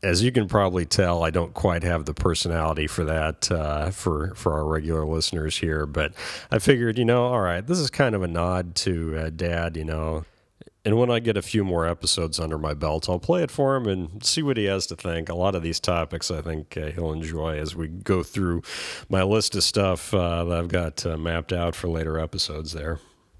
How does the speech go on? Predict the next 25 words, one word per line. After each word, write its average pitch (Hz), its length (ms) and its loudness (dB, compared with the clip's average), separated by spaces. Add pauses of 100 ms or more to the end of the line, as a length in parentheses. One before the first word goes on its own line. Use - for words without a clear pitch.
(360)
So - 220 4
what's 117 240 2
the - 120 2
show 117 260 4
about? 120 440 -2
Well, 127 340 4
like 135 180 0
I 127 60 4
say 117 200 2
on 104 120 2
the 87 60 2
website 87 600 2
there, 80 480 0
it's, 87 380 2
uh, 80 360 0
between 110 540 2
good 101 240 2
podcasts, 87 760 2
all 85 220 2
one 87 220 2
word, 85 380 0
dot 80 340 -2
podomatic 82 840 -2
dot 80 300 -2
com. 78 420 -2